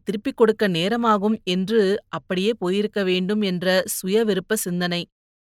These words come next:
ஆசைக்கு இலக்காக இருந்தவன் படிப்பை முறித்து வந்ததில் ஒரு துக்கம். அதுவும்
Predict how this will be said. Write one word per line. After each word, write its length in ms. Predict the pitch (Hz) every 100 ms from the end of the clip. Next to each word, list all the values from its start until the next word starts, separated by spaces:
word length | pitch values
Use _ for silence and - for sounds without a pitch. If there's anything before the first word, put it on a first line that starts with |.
| _
ஆசைக்கு 560 | 160 185 208 254 - 226
இலக்காக 540 | 175 202 - 202 208
இருந்தவன் 520 | 214 185 190 190 214 208 _ _ _
படிப்பை 440 | 185 240 254 285
முறித்து 420 | 214 190 220 -
வந்ததில் 520 | 220 202 196 196 226 -
ஒரு 240 | 196 190
துக்கம். 480 | 170 180 - 175 175 - _ _ _
அதுவும் 600 | _ 175 175 214 233 226